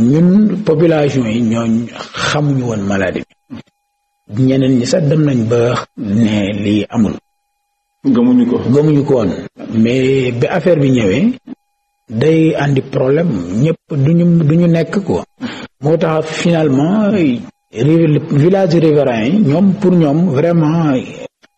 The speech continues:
Speaker 2: Parce que
Speaker 1: waa ji def
Speaker 2: ñu ngi doon cité Janna Malaria.
Speaker 1: Voilà, village riverain dañu, pour ñoom, lii daf leen andi tort, quoi.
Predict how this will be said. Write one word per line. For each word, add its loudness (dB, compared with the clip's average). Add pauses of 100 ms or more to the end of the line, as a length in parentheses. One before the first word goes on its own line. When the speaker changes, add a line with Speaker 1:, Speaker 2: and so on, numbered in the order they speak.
(220)
Speaker 2:
Parce -8
que 0
Speaker 1:
waa 2
ji 2
def 2
Speaker 2:
ñu 0
ngi 4
doon 2
cité 2
Janna 2
Malaria. 0
Speaker 1:
Voilà, -2
village 2
riverain 2
dañu, 2
pour 0
ñoom, 4
lii 2
daf -4
leen 0
andi 0
tort, 0
quoi. -2